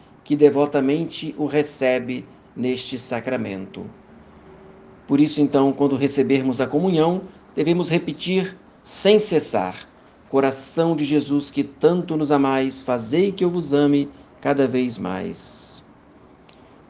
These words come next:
Coração de Jesus inflamado de amor por nós,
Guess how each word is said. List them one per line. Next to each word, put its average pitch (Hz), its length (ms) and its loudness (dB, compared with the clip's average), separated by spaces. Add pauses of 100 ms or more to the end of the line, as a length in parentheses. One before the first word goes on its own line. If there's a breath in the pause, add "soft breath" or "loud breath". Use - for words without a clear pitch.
Coração 147 480 6
de 156 80 -6
Jesus 165 360 0
inflamado 175 800 4
de 185 100 2
amor 190 380 6
por 151 300 -2
nós, 110 500 -6